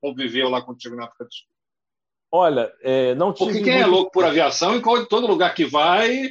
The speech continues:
Speaker 1: vai procurar alguma coisa relacionada a isso.
Speaker 2: Exatamente. Então, assim, o que que eu fi-, o que que eu fazia muito? Eu ia muito num aeroporto pequeno que tem lá, o segundo aeroporto de Johannesburg,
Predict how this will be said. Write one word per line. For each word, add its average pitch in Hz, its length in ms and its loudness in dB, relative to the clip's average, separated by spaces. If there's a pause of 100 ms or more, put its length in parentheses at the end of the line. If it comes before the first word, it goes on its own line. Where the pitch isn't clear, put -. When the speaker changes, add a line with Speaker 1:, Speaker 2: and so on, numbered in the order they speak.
(240)
Speaker 1:
vai 180 220 0
procurar 196 300 2
alguma 208 280 2
coisa 190 220 2
relacionada 190 560 0
a 220 60 2
isso. - 360 -2 (400)
Speaker 2:
Exatamente. 131 960 -4
Então, 170 120 -4
assim, 160 260 -6
o 127 60 -14
que 185 120 -6
que 208 100 -10
eu 190 80 -4
fi-, 147 280 -6
o 107 40 -18
que 160 140 -8
que 185 40 -8
eu 175 60 -6
fazia 143 400 -4
muito? 120 420 -8 (400)
Eu 131 140 -2
ia 156 140 0
muito 185 340 -8
num 185 140 -4
aeroporto 139 580 -6
pequeno 123 500 -4
que 113 120 -10
tem 104 200 -4
lá, 113 320 0
o 95 100 -6
segundo 120 340 -10
aeroporto 104 480 -4
de 95 100 -16
Johannesburg, 95 600 -6